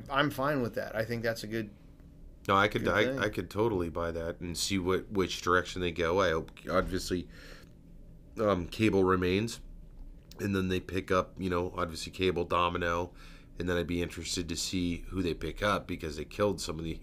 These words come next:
Speaker 2: <laughs> killed some of the other characters. Uh, the Brad Pitt deal as the Vanisher was kind of a
Speaker 1: Yep.
Speaker 2: funny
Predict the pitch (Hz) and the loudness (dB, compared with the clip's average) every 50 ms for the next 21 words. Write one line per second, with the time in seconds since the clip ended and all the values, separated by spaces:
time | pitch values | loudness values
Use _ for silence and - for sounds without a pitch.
0 | - - - - - - - - - - - - - - - - - 101 95 82 | -12 -16 -16 -16 -14 -14 -14 -14 -14 -16 -16 -16 -16 -16 -10 -2 0 0 0 0
1 | - 87 90 87 82 82 85 87 90 92 85 85 - 87 82 82 80 - - 90 | -2 -4 -4 -2 0 2 4 4 4 2 0 0 -2 0 0 0 -2 -4 -2 -2
2 | 87 90 87 - 85 76 76 76 80 82 - - - - - - - 107 101 - | 0 0 0 -2 -4 -4 -4 -6 -8 -12 -14 -16 -18 -20 -18 0 0 0 6 8
3 | 107 117 113 107 - - - 107 110 107 87 101 98 98 98 92 85 - 87 78 | 8 8 8 6 4 2 4 4 4 4 4 2 2 4 4 4 2 0 -2 0
4 | 90 92 95 95 98 90 - - 90 87 82 76 - - 92 92 82 85 80 117 | 2 2 2 2 0 -2 -2 -2 -2 -2 -2 -4 -2 -2 -2 0 0 0 2 4
5 | 117 117 113 98 87 85 | 4 4 4 2 0 -2